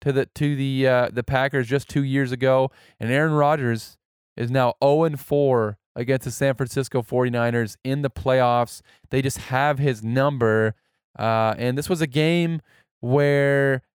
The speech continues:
uh, you know, a lot of talk was about the Packers'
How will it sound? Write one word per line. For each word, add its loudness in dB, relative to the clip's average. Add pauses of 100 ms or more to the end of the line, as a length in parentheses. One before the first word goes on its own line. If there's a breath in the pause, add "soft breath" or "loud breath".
(300)
uh, 0
you -4
know, 0 (120)
a 0
lot 2
of -2
talk -2 (320)
was -2
about 2
the -10
Packers' -2